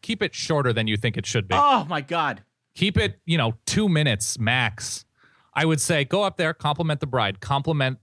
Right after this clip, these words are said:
Speaker 1: families, everything like that. Don't, like, to, to go and tell a joke and try to embarrass your friend, the, the groom, when it's, like, an inside thing that, like, six people there are gonna understand or find funny or, like,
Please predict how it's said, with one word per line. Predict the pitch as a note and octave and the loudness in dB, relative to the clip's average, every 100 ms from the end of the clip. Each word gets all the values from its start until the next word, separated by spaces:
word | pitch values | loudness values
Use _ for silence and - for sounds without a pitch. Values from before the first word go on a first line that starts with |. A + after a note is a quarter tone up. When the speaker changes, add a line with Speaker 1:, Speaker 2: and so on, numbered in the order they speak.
| _ | _
Speaker 1:
families, | - D#3+ C#3 C3 B2+ A#2+ | -4 0 2 2 0 0
everything | A#2+ A#2+ - A#2+ | -2 -2 -2 -2
like | A2 A2 | -2 -2
that. | A2 G#2 G#2 - _ _ _ _ - | 0 0 0 -6 _ _ _ _ -2
Don't, | G3 G#3+ G#3 _ _ E3+ | 0 0 -2 _ _ -4
like, | E3+ - | -2 -2
to, | F#3+ | -4
to | D#3+ F#3 | 0 -2
go | C3 - E3 F#3+ | -2 -2 0 2
and | G3 D#3 | 0 -2
tell | - D3+ | 0 0
a | C3 | 0
joke | B2+ B2+ A#2 | 2 0 0
and | G#2 | -2
try | B2+ | 0
to | B2+ | 2
embarrass | G2+ F#2 A2+ A#2 A2 | 2 2 2 2 0
your | A2+ | -2
friend, | G2+ - A2+ A2 G#2 A2 | -4 0 2 2 -2 -4
the, | A2+ G#2 G#2 | -2 -2 -2
the | |
groom, | G#2 A2+ A#2 A2+ G#2 G#2 - _ _ _ _ | -2 0 2 2 2 -2 -6 _ _ _ _
when | D#3+ D3+ | 0 0
it's, | C3+ C#3 | 2 0
like, | A2+ | 0
an | |
inside | G#3 E3+ - D#3 D3 | 2 2 2 0 0
thing | - C#3 C3 | 0 0 0
that, | G2+ | -2
like, | G2 - | -4 -4
six | - B2 - | -2 -4 -2
people | B2+ A#2+ A#2 | -2 0 2
there | A2 | 2
are | A2 | 2
gonna | A2 | 2
understand | G#2 A2 A2+ - A2 A2 | 2 0 0 0 0 0
or | G#2 | -2
find | - G#2+ A2 G2 | -2 0 0 -2
funny | A2 G#2+ G#2+ | -2 0 2
or, | G#2 G2+ | 2 0
like, | G2 G2 | 0 -2